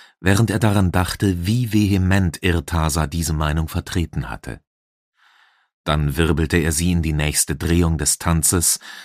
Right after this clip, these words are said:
zu dem Fedor und Tetal auf ihren Bechern den Takt schlugen. Der Duft von Irtasas weißem Haar vermischte sich mit dem süßen Geruch des Hawk und überdeckte den verbrannten Gestank, der von draußen hereindrang.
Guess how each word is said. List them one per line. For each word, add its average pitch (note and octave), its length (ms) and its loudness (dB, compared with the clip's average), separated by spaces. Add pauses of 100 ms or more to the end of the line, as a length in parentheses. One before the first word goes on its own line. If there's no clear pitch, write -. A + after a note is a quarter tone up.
(140)
zu - 160 -2
dem D#2+ 180 4
Fedor F2+ 640 2
und D2+ 220 -8
Tetal F2 520 0
auf C2+ 160 -6
ihren D2+ 280 0
Bechern D#2 360 -2
den D#2 200 -4
Takt - 300 -8
schlugen. A1 540 -10 (1400)
Der C2+ 80 2
Duft F#2 420 0
von D2 200 0
Irtasas D#2+ 760 0
weißem D2+ 480 0
Haar D#2+ 320 -2 (320)
vermischte G2 520 2
sich G2 200 -4
mit F#2+ 140 -2
dem E2 140 2
süßen F#2+ 400 0
Geruch F2 340 -2
des - 340 -2
Hawk F2+ 380 -2 (400)
und D2 180 -8
überdeckte E2+ 560 0
den E2+ 140 2
verbrannten D#2 600 0
Gestank, D2 580 -2
der C#2+ 120 -6
von D2+ 180 -4
draußen C2+ 340 -4
hereindrang. C2+ 760 -6